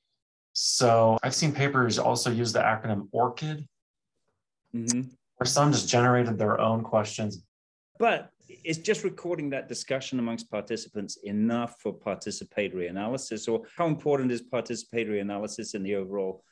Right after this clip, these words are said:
Speaker 2: scope of things? It seems like it's not just that moment. There are umpteen different moments, like, eight, eight inside the strategy described by Wang, where participation needs to happen, which you're seeing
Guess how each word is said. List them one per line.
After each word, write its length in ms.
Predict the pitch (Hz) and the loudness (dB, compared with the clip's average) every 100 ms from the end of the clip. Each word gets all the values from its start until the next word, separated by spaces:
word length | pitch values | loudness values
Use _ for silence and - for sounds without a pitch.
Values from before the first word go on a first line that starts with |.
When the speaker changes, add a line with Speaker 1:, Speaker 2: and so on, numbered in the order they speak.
| - | -14
Speaker 2:
scope 280 | - 127 123 | -2 0 0
of 100 | 120 | -4
things? 200 | 98 135 | -6 -6
It 100 | 131 | -6
seems 240 | 165 151 | -4 0
like 260 | 131 117 - _ - | 0 0 -6 _ -6
it's 180 | 123 | -2
not 280 | 139 139 123 | 0 0 -2
just 360 | 131 117 - - _ _ - | -2 -4 -6 -18 _ _ -4
that 340 | 117 117 127 | 0 0 -2
moment. 420 | 117 104 92 95 - _ _ _ _ 143 | -2 -2 -4 -10 -16 _ _ _ _ 2
There 200 | 135 120 | 4 2
are 180 | 120 - - | -2 -10 -4
umpteen 580 | 165 165 - 131 117 110 - 139 | -4 -4 -4 0 0 -4 -6 -4
different 320 | 127 123 110 | -2 -4 -2
moments, 480 | 117 98 117 - _ - | -2 -4 -8 -10 _ -12
like, 180 | 98 - - - - _ - | -12 -14 -20 -20 -20 _ -2
eight, 260 | 127 135 - | -2 -2 0
eight 240 | 139 143 | 2 4
inside 440 | 123 117 - 117 104 | 2 0 0 0 0
the 240 | 104 92 | 0 -2
strategy 520 | - - 113 107 107 101 | -6 -2 -2 -2 -6 -8
described 400 | - - 104 95 | -10 -6 -4 -2
by 100 | 98 | -2
Wang, 320 | 113 104 95 _ _ | -2 -4 -8 _ _
where 420 | 117 120 117 113 _ - | 4 4 4 0 _ -6
participation 880 | 127 127 143 127 123 117 110 107 104 | -4 -2 -6 -6 -4 -4 -4 -6 -6
needs 200 | 104 - | -6 -10
to 100 | 98 | -10
happen, 360 | 110 98 98 101 | -6 -4 -4 -6
which 200 | 110 120 | -6 -4
you're 120 | 113 | -4
seeing 400 | - 117 110 | -2 -2 -2